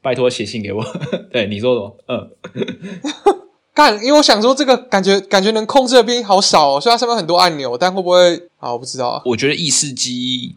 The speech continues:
Speaker 2: 嗯。
Speaker 1: 对，我真的不熟，但，但我，我猜它应该也是，还是有可以玩的东西吧，不然就是它需要搭配，哦，它可能要搭配拉花啊，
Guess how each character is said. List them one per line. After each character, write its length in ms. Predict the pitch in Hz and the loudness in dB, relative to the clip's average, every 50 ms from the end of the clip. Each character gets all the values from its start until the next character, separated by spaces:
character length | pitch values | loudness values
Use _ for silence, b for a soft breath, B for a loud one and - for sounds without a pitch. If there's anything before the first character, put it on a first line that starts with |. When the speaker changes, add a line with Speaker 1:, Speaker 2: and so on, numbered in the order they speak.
| _ | _
Speaker 2:
嗯。 300 | - 160 147 139 131 127 | -2 0 0 0 0 0
Speaker 1:
对， 140 | - 127 113 | 2 2 2
我 120 | 104 101 104 | 0 0 -4
真 80 | 131 | -6
的 60 | 131 | -6
不 80 | 117 113 | -6 -4
熟， 300 | 113 - - - - - | -4 -4 -6 -6 -8 -4
但， 180 | - - 139 127 | -2 -2 -2 0
但 160 | 127 151 139 | -2 -2 -2
我， 140 | 117 101 104 - | -2 -4 -4 -4
我 100 | 113 117 | -4 -6
猜 260 | - - 131 131 131 | -4 -2 -2 -2 -2
它 160 | 135 - 135 131 | -2 -4 -4 -6
应 80 | 127 | -4
该 100 | 123 120 | -6 -6
也 140 | 120 113 101 | -6 -6 -6
是， 400 | 110 - 113 110 107 104 95 87 - | -8 -8 -8 -8 -10 -10 -12 -12 -10
还 100 | - 151 | -8 -4
是 80 | 175 | -4
有 80 | 226 156 | -4 -2
可 80 | - 151 | -2 -4
以 40 | |
玩 200 | 131 117 107 101 | -2 -2 -2 -2
的 60 | 104 110 | -2 -6
东 120 | 120 120 | -8 -8
西 80 | 120 127 | -4 -4
吧， 120 | 127 127 | -2 0
不 60 | 196 202 | 0 -2
然 40 | |
就 80 | 185 190 | -2 -4
是 80 | 175 185 | -4 -4
它 140 | 170 165 | -4 -4
需 180 | 165 - - - | -4 -4 -4 -4
要 80 | 143 135 | -2 -2
搭 200 | - 127 113 - | -2 -4 -4 -4
配， 200 | - 143 113 107 - | -4 -6 -8 -8 -4
哦， 220 | - 135 110 - b b b b b | -4 -2 -2 -4 b b b b b
它 140 | _ - 175 | _ -10 -8
可 60 | 170 | -8
能 80 | 139 104 | -8 -6
要 120 | 113 127 135 | -6 -6 -6
搭 140 | - 110 123 | -6 -6 -6
配 140 | 139 131 | -6 -6
拉 200 | 117 117 107 107 | -4 -2 -2 -2
花 160 | 107 - 101 - | -2 -4 -8 -8
啊， 300 | - 98 98 - 113 | -8 -8 -8 -10 -12